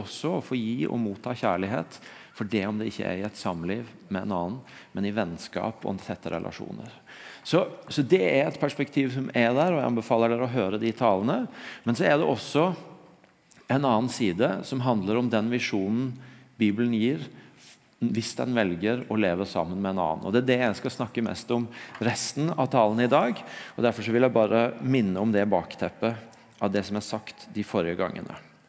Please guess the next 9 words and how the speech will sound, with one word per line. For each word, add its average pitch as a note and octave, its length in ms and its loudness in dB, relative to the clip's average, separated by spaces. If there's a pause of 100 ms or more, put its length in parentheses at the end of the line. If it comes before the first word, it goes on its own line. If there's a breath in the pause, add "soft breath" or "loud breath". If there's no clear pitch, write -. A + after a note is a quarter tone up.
(480)
Fordi D3+ 240 4
Bibelen F3+ 380 6 (160)
har, F3+ 340 4 (380 loud breath)
holder F#3 260 4
opp D#3 240 4
en E3+ 140 2
ganske C#3 180 -2
sånn D#3+ 160 -2
tydelig A2+ 400 0